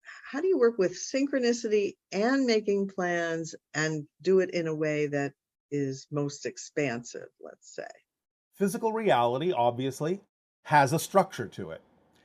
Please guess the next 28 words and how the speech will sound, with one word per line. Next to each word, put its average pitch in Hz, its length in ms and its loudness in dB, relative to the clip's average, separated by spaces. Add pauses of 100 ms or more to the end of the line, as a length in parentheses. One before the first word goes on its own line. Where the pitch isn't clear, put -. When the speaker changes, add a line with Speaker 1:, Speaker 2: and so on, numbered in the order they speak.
(280)
Speaker 2:
And 143 240 0
making 156 400 0
plans 135 440 -4
to - 120 -8
some 139 320 -4
degree 139 460 -8 (500)
can 156 140 2
be 156 180 0
honoring 139 520 2
the 131 80 -4
fact 113 360 -4
that 160 140 -4
there 160 160 -2
is 110 200 -8
a 135 140 -2
structure 165 600 -4
and 120 120 -6
an 127 120 -6
understanding 120 720 -8
of 127 140 -8
time 123 400 -4
and 143 160 -8
space 107 480 -10 (640)
and 156 200 0
change 131 500 -2
that 123 140 -2
is 110 140 -8
appropriate 135 680 0